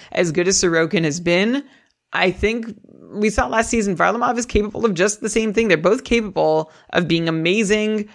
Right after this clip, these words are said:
for their team to the same extent and do that while they're splitting starts. So I, I have a sense that's going to be what continues happening in Long Island, but it is, it is at least interesting to see Sorokin get an extended run thanks to Varlamov's injury and see, "Oh yeah,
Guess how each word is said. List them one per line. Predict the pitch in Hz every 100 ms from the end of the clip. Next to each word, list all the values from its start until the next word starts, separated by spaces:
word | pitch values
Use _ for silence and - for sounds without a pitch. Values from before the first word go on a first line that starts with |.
| _
for | - 175
their | 190 208
team | 202 170 165 165 165 - _
to | -
the | 170
same | - 175 165 165
extent | 156 - 156 147 147 - - _ _ _
and | 180 170 156 147 156
do | 165
that | 156 147 -
while | 156
they're | 147 156
splitting | 175 - 156 156
starts. | 156 - - -
So | -
I, | - 180 -
I | 180
have | 185
a | 202
sense | 190 170 151
that's | 139 156
going | - 165 156
to | 147 156 151 -
be | - 156
what | 151 -
continues | 175 165 170 160 147
happening | 151 156 170 185 190 190 - - -
in | 175
Long | 165 160 165
Island, | 165 170 196 180
but | 165 151
it | -
is, | - 190 202 185 185 -
it | - 214
is | 269 262
at |
least | 269 254 233
interesting | 202 165 151 - - - - - -
to | 196
see | - 175
Sorokin | 156 170 165 151 170 160
get | 160
an | 160
extended | 156 - - 160 165
run | 160 151 147 156
thanks | 156 156
to | 147
Varlamov's | 143 143 151 147 143
injury | 147 151 233
and | 233
see, | 196 196
"Oh | 262
yeah, | 302 - 143